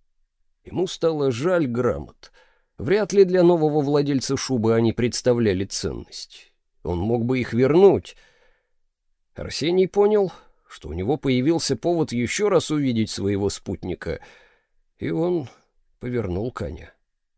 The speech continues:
Он ехал назад, и тревога его возрастала. У места, где следовало сойти с дороги,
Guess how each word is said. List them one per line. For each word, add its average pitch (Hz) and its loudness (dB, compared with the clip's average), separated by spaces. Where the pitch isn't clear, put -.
Он 95 -4
ехал 123 -2
назад, 123 2
и - -20
тревога 123 -2
его 113 -2
возрастала. 107 -8
У 78 -8
места, 160 0
где 156 -2
следовало 143 0
сойти 135 -2
с 117 0
дороги, 135 0